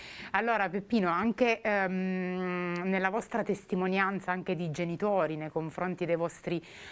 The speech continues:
eh, figli, tutte queste storie che hanno attraversato il vostro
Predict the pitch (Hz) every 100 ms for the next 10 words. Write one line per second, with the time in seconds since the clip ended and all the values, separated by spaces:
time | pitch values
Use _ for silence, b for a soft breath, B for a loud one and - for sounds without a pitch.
0 | B 175 175 165 196 240 226 196 190 190
1 | 254 240 220 202 208 - - 262 247 196
2 | 170 160 160 175 175 175 160 175 160 170
3 | - 185 180 160 160 175 - 175